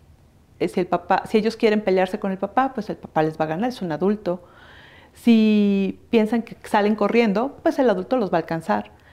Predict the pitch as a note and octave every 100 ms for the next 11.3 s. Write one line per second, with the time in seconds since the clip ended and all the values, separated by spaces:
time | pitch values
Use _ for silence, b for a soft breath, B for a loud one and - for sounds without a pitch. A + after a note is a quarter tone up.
0 | b b C4+ C#4 E4 F#4 D#4+ D#4 C#4 B3+
1 | B3 A#3 A3+ G#3+ A3+ - - A#3+ A#3+ A#3
2 | G3+ F#3 F#3+ G3 C4+ - _ _ _ C#4
3 | C4+ B3 G#3+ G3 F#3 F3 E3+ F3+ G#3 -
4 | _ b b b b b b - G3 G3
5 | - - A#3+ C#4 C#4 C4+ B3+ G#3 F#3+ F#3+
6 | G3 - _ _ - G3+ C4 - _ _
7 | _ _ - F#3+ F3+ F3+ - - - b
8 | b b - - C#4 C4+ A#3 A#3+ A#3 A3+
9 | - A3+ A3+ - F#3+ F#3+ A3 A3+ - A#3+
10 | A#3+ B3 A#3+ - A#3 B3+ B3+ A#3 A3 G3
11 | F#3 F3 F3+